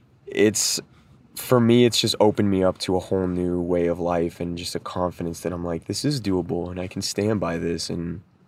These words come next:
and yeah, so I would say that's my advice. And then, like, I would say as far as kind of the thing that keeps me going is, is, like,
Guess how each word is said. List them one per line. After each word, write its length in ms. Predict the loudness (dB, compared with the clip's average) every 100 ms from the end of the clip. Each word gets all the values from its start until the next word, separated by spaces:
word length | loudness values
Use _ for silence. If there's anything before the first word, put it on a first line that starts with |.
| _ _ _ _ -4
and 540 | 0 0 0 -2 -4 -12 -20 -20 _ _ _ _ _ _ _ _ -4
yeah, 320 | 0 0 0
so 500 | -2 2 6 6 6
I 60 | 6
would 120 | 4
say 280 | 6 6 8
that's 260 | 6 6
my 140 | 4 4
advice. 500 | 6 6 6 4 2
And 160 | 2
then, 440 | 4 4 4 2 -2 -8 -20 -20 _ _ _ _ -20 -6 0
like, 180 | 4
I 60 | 6
would 120 | 6
say 220 | 6 6
as 100 | 6
far 300 | 6 6 8
as 320 | 8 6 2 -4 -8 _ _ _ _ _ _ _ -2
kind 280 | 4 6 6
of 140 | 6
the 80 | 2
thing 560 | 4 6 8 8 6
that 160 | 4 2
keeps 420 | 0 0 0 0
me 240 | 4 4 2 2
going 520 | 4 6 6 4 4
is, 580 | 2 0 -2 -4 -6 -8
is, 180 | -6 0
like, 300 | 2 2